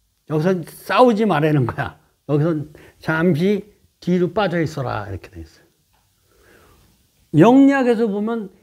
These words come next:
이게 의미가 나와요. 미토야, 미토.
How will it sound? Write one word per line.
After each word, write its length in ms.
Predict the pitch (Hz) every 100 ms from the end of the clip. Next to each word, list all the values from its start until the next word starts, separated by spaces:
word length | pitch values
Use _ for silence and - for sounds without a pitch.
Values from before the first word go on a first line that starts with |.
| _ _
이게 260 | 214 196
의미가 460 | 240 196 220 214 220
나와요. 680 | 143 151 147 143 156 101 - _ _ _ _ _ _ _ _ _ _ _ _
미토야, 520 | 185 269 269 226 208
미토. 580 | 151 151 139 127 185